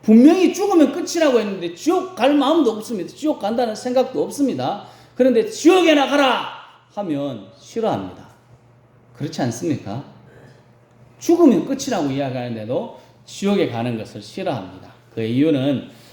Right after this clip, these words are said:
모든 사람이 마지막이 있고 그 마지막 끝에 무언가가 있다 하는 것을 그냥 몸으로 우리의 영혼으로 느끼고 있는 것 아니겠습니까?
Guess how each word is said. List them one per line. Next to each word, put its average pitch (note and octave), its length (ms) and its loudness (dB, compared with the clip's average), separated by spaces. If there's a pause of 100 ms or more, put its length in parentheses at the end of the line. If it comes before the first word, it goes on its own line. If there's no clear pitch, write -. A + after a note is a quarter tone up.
(200)
모든 B3 380 6
사람이 C3 680 -4
마지막이 D#3 580 0
있고 A2 360 -6 (220)
그 - 140 -4
마지막 G3 480 -4
끝에 D3+ 420 -4 (280)
무언가가 A3+ 600 4
있다 D#4+ 300 0
하는 D#3+ 580 -2
것을 D3 260 -6
그냥 D3 380 -6
몸으로 C4 640 2 (280)
우리의 D3+ 340 -2
영혼으로 D#3+ 400 -2
느끼고 E3+ 540 0 (100)
있는 B2+ 260 -4
것 E3+ 180 -2
아니겠습니까? A2+ 1040 -10